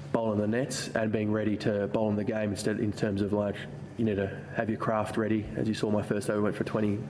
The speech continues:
something. I'm glad it didn't go for thirty-six. So, um, but yes, that's, that's part of bowling, especially spin bowling. He has to get that feel and all that sort of stuff. So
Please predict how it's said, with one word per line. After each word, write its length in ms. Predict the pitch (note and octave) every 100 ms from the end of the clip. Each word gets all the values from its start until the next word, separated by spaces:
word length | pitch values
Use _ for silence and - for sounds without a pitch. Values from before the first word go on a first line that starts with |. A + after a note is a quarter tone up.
| -
something. 400 | - G#2 G#2+ G#2+
I'm 80 | G#2+
glad 220 | A2+ A2+
it 20 |
didn't 140 | A2+ A2
go 80 | A2
for 100 | C#3
thirty-six. 520 | A2+ - G#2+ A2 -
So, 180 | - - - - -
um, 340 | A2 G2+ G2+ G2+ - - -
but 100 | G#2+
yes, 240 | A2 -
that's, 200 | A#2 -
that's 240 | - - -
part 200 | - -
of 80 | -
bowling, 140 | G2+
especially 320 | - A2+ G#2
spin 240 | - A2+ G2+
bowling. 320 | A2 G#2 G#2
He 60 |
has 200 | G#2 B2
to 60 | -
get 100 | G2
that 160 | E2 -
feel 320 | A#2+ G#2+ G#2
and 100 | G2+
all 80 | G#2
that 120 | -
sort 100 | -
of 80 | -
stuff. 240 | - -
So 240 | - -